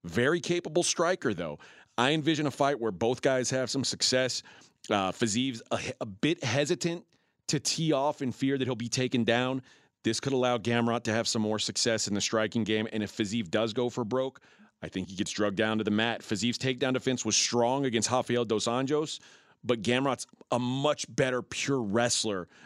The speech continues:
than R D A is. I think this is a coin flip fight. Like I said, I'm gonna take a stab at Gamrot at plus money, but I feel even more confident this thing go five rounds. I, I think this decides a future title contender. Over four and a half rounds, minus one thirty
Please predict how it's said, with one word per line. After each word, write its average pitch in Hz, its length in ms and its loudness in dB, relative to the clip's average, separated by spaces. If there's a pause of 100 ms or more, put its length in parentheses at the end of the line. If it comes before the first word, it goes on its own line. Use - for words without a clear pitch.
(140)
than 113 140 4
R 110 180 2
D 101 240 2
A 98 200 2
is. 92 220 -2
I 123 100 4
think 180 180 2
this 170 100 0
is 117 60 -4
a 131 60 -2
coin 151 240 0
flip 147 200 -2
fight. 131 280 2
Like 131 180 0
I 135 60 4
said, 120 220 2
I'm 117 80 2
gonna 113 100 0
take 127 160 -2
a 110 40 -2
stab 139 360 2
at 107 100 -6
Gamrot 113 440 2 (320)
at 117 120 -2
plus 131 280 2
money, 117 340 0 (300)
but 117 100 4
I 127 80 4
feel 151 240 2
even 127 160 0
more 120 200 -2
confident 110 460 0
this 104 180 2
thing 120 120 2
go 107 120 0
five 117 480 2
rounds. 123 480 2 (560)
I, 127 100 4 (100)
I 120 80 4
think 120 200 2
this 135 100 2
decides 120 420 2
a 110 40 -4
future 127 320 -4
title 120 320 2
contender. 98 520 -2
Over 160 300 4
four 160 260 2
and 156 80 2
a 143 40 4
half 139 260 0
rounds, 120 420 0 (240)
minus 110 540 2
one 117 340 0
thirty 104 520 -2